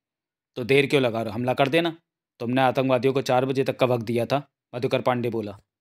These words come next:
"हाँ, चार बज गए हैं। अब आतंकवादियों की व्याकुलता चरम सीमा पर पहुंच जाएगी। वो लोग परेशान होने लगेंगे, अपना संयम खोने लगेंगे। यह हालात साढ़े चार बजे तक या चार पैंतालीस तक हो जाएंगे और वही वक्त कमांडोज के हमले का होगा।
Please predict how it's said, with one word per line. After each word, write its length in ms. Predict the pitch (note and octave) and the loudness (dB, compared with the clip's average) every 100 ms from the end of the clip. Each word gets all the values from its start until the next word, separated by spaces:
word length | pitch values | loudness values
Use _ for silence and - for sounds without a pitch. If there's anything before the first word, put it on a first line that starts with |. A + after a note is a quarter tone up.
| _ | _
"हाँ, 360 | A#2 A2+ G2+ _ - | -8 -8 -8 _ -10
चार 220 | B2 A#2+ | -8 -4
बज 180 | B2 A2 | -4 -2
गए 100 | A2 | -6
हैं। 200 | F#2+ - _ _ _ _ _ - | -8 -16 _ _ _ _ _ -14
अब 160 | C3 C#3 | -2 0
आतंकवादियों 500 | B2+ C3+ C3 C3+ C3+ | 0 2 2 2 2
की 100 | B2 | 0
व्याकुलता 440 | A#2+ A#2 C3 C3 | 0 0 0 0
चरम 260 | B2+ B2+ B2+ | 0 0 -2
सीमा 280 | B2+ C3 | 0 0
पर 140 | B2 - | 0 -2
पहुंच 200 | A#2+ A2 | -4 -2
जाएगी। 400 | A2+ A2 G2 - _ _ A#2+ | -4 -4 -8 -18 _ _ -4
वो 100 | C3 | -2
लोग 200 | C3 C3 | 0 0
परेशान 400 | B2+ A#2+ C3 B2+ | 0 2 2 2
होने 200 | A#2+ A2+ | -2 -4
लगेंगे, 420 | G#2 G#2+ G#2 - _ _ _ | -4 -6 -10 -16 _ _ _
अपना 280 | A#2+ C#3 C#3 | -4 0 2
संयम 300 | C#3 C#3 C#3+ | 2 0 0
खोने 240 | B2+ B2 | -2 -4
लगेंगे। 420 | A#2 A2 A2 G2 - _ _ _ | -4 -6 -8 -10 -18 _ _ _
यह 180 | A#2 C3+ | 0 2
हालात 280 | A#2+ C3 C#3+ | 4 4 4
साढ़े 300 | - B2+ C3+ | 2 0 2
चार 240 | C3+ C3 | 2 2
बजे 240 | B2 A#2+ B2 | 2 -2 0
तक 180 | C#3 - _ - | -2 -2 _ -10
या 100 | B2+ | -6
चार 240 | B2 C3+ | 2 2
पैंतालीस 500 | A#2+ B2 B2 B2+ C3 | 2 0 2 2 0
तक 140 | C3+ B2+ _ _ _ _ _ _ _ - | 0 -2 _ _ _ _ _ _ _ -6
हो 120 | C3+ | -2
जाएंगे 420 | B2+ A2+ G#2 G2+ _ _ - | -2 -4 -6 -12 _ _ -8
और 120 | B2 | -4
वही 300 | A2 D3 E3+ | 2 4 6
वक्त 180 | C#3+ C#3 | 4 2
कमांडोज 440 | C3+ B2+ C3 C#3 | 2 2 2 2
के 100 | - | 0
हमले 240 | A#2+ B2 A#2+ | -2 -2 -2
का 100 | G#2+ | -4
होगा। 260 | G2+ F#2+ | -6 -12